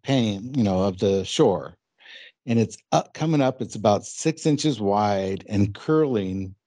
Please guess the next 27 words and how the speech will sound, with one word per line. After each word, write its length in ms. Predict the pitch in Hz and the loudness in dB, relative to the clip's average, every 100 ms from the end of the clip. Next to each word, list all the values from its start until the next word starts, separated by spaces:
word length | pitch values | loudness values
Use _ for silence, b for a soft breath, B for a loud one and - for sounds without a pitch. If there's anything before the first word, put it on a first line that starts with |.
| - | -2
at 140 | 101 - | 0 0
the 80 | |
top 340 | 117 127 110 - | 0 2 2 2
toward 240 | 131 127 | -2 -2
the 80 | 104 | -2
shore. 500 | - - 123 92 - | -6 -2 0 0 -4
And 100 | 104 | -2
when 120 | 113 117 | 0 0
I 60 | |
get 220 | 120 131 | 2 2
over 220 | 127 113 107 | 2 2 -2
to 400 | - - 220 127 | -4 -2 2 2
it, 460 | 92 98 - - - _ _ B B B - | 0 -8 -14 -16 -18 _ _ B B B -2
it's 180 | 117 110 | -2 2
the 120 | 127 | 2
front 480 | 117 - 139 156 151 | 2 0 0 0 0
half 640 | - 160 160 113 104 - _ - | -4 -2 0 0 -4 -10 _ -4
of 100 | 101 | 2
this 200 | 107 - | 2 2
creature's 480 | - 123 113 95 | 4 4 2 -2
foot 640 | - - 214 139 90 - - - | -4 -2 2 2 2 -6 -8 -6
sunk 400 | - 139 117 - | 2 2 2 -2
down 580 | 135 165 107 87 92 104 | -2 2 0 -2 -6 -8
about 340 | 104 110 113 101 | -4 -2 0 -2
eight 180 | 120 151 | -2 0
inches 380 | 190 180 196 147 | 0 -2 -6 -8
down 720 | 127 135 143 104 62 71 | -6 0 0 0 -4 -8